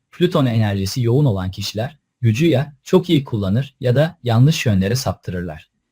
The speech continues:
Dönüşüm evleri olan sekizinci veya on ikinci veya on ikinci evlerde Plüton varlığı kişinin güç kavramını içsel farkındalıkla birleştirmesi gerektiğini vurgular. Yıkıcı, baskıcı, manipülatif tavırlar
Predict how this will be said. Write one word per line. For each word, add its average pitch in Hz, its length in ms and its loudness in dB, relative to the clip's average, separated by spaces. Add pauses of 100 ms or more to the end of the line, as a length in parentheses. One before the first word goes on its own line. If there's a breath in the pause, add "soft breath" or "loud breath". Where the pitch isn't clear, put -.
(400)
Dönüşüm 107 360 4
evleri 101 320 0
olan 98 280 -2
sekizinci 104 680 0
veya 98 280 0
on 107 160 0
ikinci 90 560 -6 (140)
veya 98 260 2
on 107 100 2
ikinci 87 260 -4 (180)
evlerde 156 560 2
Plüton 175 380 0
varlığı 110 540 0 (160)
kişinin 135 460 2
güç 170 200 -2
kavramını 110 480 2
içsel 147 400 -2
farkındalıkla 104 720 -2
birleştirmesi 107 640 0
gerektiğini 110 440 0
vurgular. 95 640 -2 (100)
Yıkıcı, 127 560 2 (180)
baskıcı, 123 640 0 (240)
manipülatif 156 640 2
tavırlar 127 540 2